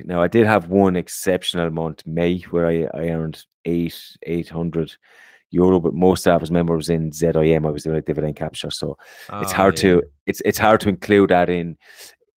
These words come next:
Speaker 1: in, in calculations. But I think, look, forward, forward income for next year stands at the moment at about three thousand two hundred,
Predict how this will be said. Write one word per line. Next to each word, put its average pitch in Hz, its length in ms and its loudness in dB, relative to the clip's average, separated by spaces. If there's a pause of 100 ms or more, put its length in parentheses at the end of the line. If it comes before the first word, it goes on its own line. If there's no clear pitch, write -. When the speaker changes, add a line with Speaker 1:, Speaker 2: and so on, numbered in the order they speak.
(140)
Speaker 1:
in, 90 320 -4
in 90 100 -8
calculations. 92 720 -4
But 85 220 -4 (760)
I 98 80 2
think, 117 220 -4
look, 123 180 -4
forward, 113 400 4
forward 117 280 2
income 101 240 -4
for 90 140 -8
next 95 260 -6
year 87 320 -2
stands 92 580 -8
at - 140 -8
the 82 80 -10
moment 95 480 -4
at 87 120 -6
about 85 300 -4 (220)
three 90 320 -4
thousand 82 500 -6
two 80 200 -4
hundred, 90 360 -2